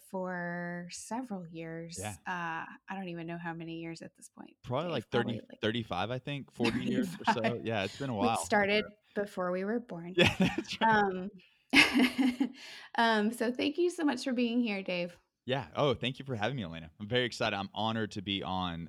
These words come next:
Speaker 2: the infamous, the famous Hel-, Your Health Forward podcast. It's, I'm, I'm very excited.
Speaker 1: Yes. Well, thank you. So before we jump into today's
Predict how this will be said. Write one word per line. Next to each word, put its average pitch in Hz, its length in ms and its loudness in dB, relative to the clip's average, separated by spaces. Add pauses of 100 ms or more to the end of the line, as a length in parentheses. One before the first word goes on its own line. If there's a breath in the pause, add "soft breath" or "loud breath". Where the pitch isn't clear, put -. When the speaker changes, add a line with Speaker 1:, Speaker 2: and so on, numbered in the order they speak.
Speaker 2:
the 92 260 -2
infamous, 90 720 -6
the 95 100 -4
famous 92 640 -6 (160)
Hel-, 104 200 -4
Your 104 220 2
Health 95 200 -2
Forward 90 340 -4
podcast. 85 480 -8
It's, 87 220 -10
I'm, 95 220 -2
I'm 95 200 -6
very 92 200 0
excited. - 340 -8
Speaker 1:
Yes. - 340 -6 (160)
Well, 180 260 -6
thank 240 220 2
you. - 220 -8 (360)
So 196 440 4
before 214 420 -2
we 277 360 -2
jump 208 320 -4
into 185 720 -2
today's 170 640 -2